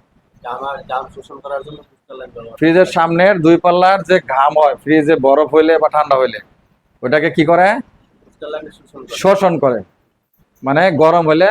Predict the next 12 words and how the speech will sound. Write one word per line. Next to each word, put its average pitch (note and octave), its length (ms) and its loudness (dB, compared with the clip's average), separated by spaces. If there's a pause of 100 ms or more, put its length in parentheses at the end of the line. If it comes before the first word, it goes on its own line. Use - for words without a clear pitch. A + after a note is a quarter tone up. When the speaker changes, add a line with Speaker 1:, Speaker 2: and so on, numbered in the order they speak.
(120)
Speaker 2:
ওইটা D#3+ 400 2 (320)
Speaker 1:
ঘামটা C3+ 260 -10
শোষণ C#3 360 -20
করে। - 200 -18
Speaker 2:
ঘামটা C#3 320 0
শোষণ D3 320 -2
করে। A2+ 180 -4
তাহলে C#3+ 280 2
কি D#3 140 -2
ফ্রিজ F3 340 -2
খুলি E3+ 220 2
ভালো B3+ 120 -2